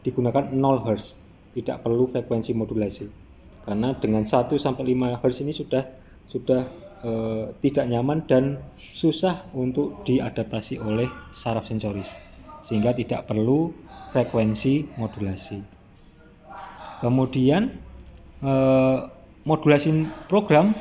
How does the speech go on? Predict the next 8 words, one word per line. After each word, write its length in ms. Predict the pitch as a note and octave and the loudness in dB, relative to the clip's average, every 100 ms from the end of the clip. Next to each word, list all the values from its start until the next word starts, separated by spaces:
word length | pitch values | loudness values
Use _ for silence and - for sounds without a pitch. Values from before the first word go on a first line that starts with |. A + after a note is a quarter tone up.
| - - | -2 0
frekuensi 480 | C3 C3+ C3 C#3+ | 2 2 2 2
modulasi 560 | C#3 C3 C3+ B2 A#2 C3+ | 2 2 4 2 2 0
programnya 600 | F3+ F#3 G3 E3+ C#3 G#3 - - - - - - - | 0 4 4 4 2 -2 -10 -20 -20 -20 -20 -20 -6
ini 200 | B2+ C#3+ | 0 0
adalah 240 | C#3 B2 C3+ | 2 2 2
satu 480 | - A#2 - B2+ | 2 0 0 -4
per 120 | B2+ A2+ | -2 -8
satu, 480 | - F#2+ - B2 | -8 -10 -6 -6